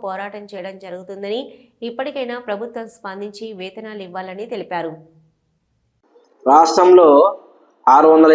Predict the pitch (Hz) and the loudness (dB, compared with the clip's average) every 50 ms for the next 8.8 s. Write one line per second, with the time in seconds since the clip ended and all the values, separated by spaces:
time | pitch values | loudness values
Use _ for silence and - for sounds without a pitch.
0 | 156 151 151 151 151 151 151 170 185 170 156 151 156 151 - 160 156 151 143 139 | 6 6 4 4 2 0 0 2 4 4 4 2 -2 -4 0 2 4 4 4 4
1 | 139 135 131 127 147 180 196 - - _ _ _ _ _ _ _ _ _ _ _ | 4 4 4 4 2 2 0 -4 -10 _ _ _ _ _ _ _ _ _ _ _
2 | - - - - _ - 147 151 151 143 151 165 180 190 196 190 196 190 190 185 | -20 -20 -20 -6 _ 4 4 6 6 6 6 6 6 6 4 6 6 6 6 6
3 | 185 185 185 180 185 180 180 175 170 170 175 165 175 175 175 175 165 - 180 170 | 6 4 4 2 2 2 2 0 0 0 -4 0 2 4 4 4 4 6 6 6
4 | 160 160 175 190 - - - _ _ _ _ _ _ _ _ _ - - - 165 | 6 6 6 4 0 -6 -16 _ _ _ _ _ _ _ _ _ -20 0 0 2
5 | 160 165 185 185 180 175 175 175 180 180 175 170 165 170 165 180 170 180 180 180 | 2 4 4 4 6 6 8 6 6 6 6 6 6 6 6 6 4 6 6 6
6 | 175 165 170 170 165 165 165 165 160 165 175 180 175 170 165 165 151 - - - | 6 8 8 6 6 6 4 2 2 2 2 2 4 4 4 4 4 2 2 0
7 | 156 151 - 175 165 165 165 175 170 180 175 180 180 175 156 156 160 160 160 160 | 0 0 2 4 4 6 6 8 6 6 6 4 4 4 4 6 6 8 8 6
8 | 156 156 165 156 156 151 151 151 156 156 151 143 139 135 127 117 | 6 4 4 2 2 2 2 2 2 2 4 4 4 4 4 2